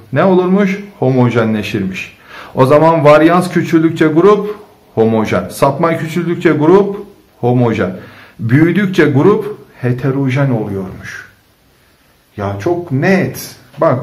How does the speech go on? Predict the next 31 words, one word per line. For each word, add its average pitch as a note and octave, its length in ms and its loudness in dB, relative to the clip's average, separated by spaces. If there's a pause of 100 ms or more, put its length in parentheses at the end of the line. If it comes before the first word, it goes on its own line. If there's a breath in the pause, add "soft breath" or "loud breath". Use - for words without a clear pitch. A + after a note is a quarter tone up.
orta D#3 320 4
güçlüğü C#3+ 520 0
bilince E3+ 560 2
ortada C#3+ 500 2
ne D3 100 -2
olduğunu, B2+ 500 0 (320 loud breath)
kenarlarda A2+ 800 0
büyüdükçe, C3+ 580 -4
küçüldükçe D#3 720 -2 (480 loud breath)
aynı F#3 280 2
yorumlar D#3 460 0
yapılıyor. C3 640 2 (120)
O D#3+ 140 4
yüzden G#2 440 0
sizden B2 600 -2
istediğim B2 560 -2
şey B2+ 220 -4
sevgili G2+ 360 -4
arkadaşlar, G2 640 -2 (440 loud breath)
bu D#3 180 0
tabloyu A2 960 0 (180)
çok C3 320 -4
iyi G#2 220 -6
bilmeniz. F#2+ 760 -8 (680 soft breath)
Ö A#2 100 -4
S A#2 160 -2
Y A#2+ 100 2
M B2+ 160 2
sormuyor, A#2+ 600 0
üstüne A#2+ 380 -4
bastım. A2 520 -2